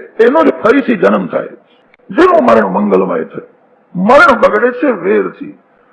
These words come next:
મરણ બગડે છે વાસનાથી. કોઈ પણ જીવ સાથે અનબનાવ થયો હોય, એકાદ બે વાર એના ઘેર જઈને જય શ્રી કૃષ્ણ કરો. વેર રાખીને મરવું નહીં. વેર રાખીને મરેનું મરણ બગડે છે.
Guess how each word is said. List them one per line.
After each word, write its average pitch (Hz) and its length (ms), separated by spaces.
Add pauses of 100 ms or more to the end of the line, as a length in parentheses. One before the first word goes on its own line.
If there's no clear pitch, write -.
(120)
મરણ 254 480
બગડે 254 280
છે - 160
વાસનાથી. 180 880 (520)
કોઈ 320 300
પણ 240 180
જીવ 233 240
સાથે 202 380
અનબનાવ 214 680
થયો 190 340
હોય, - 220 (520)
એકાદ 269 320
બે 220 100
વાર 202 200
એના 190 180
ઘેર 180 300
જઈને 185 260
જય 80 160
શ્રી - 160
કૃષ્ણ - 340
કરો. - 160 (280)
વેર 220 220
રાખીને 196 400
મરવું 190 400
નહીં. 78 160 (580)
વેર 320 200
રાખીને 240 500
મરેનું 247 520
મરણ 202 280
બગડે 185 360
છે. - 300